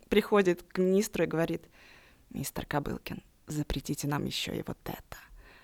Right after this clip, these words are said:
Вот почему мы просим именно запрета, и почему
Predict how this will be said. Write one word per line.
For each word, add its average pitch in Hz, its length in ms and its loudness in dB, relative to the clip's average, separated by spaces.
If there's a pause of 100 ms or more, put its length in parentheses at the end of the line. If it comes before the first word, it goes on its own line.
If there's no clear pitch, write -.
(120)
Вот 202 180 0
почему 302 600 4 (1300)
мы 233 120 8
просим 233 320 6
именно 202 260 6
запрета, 208 640 2
и - 140 -6
почему 240 680 2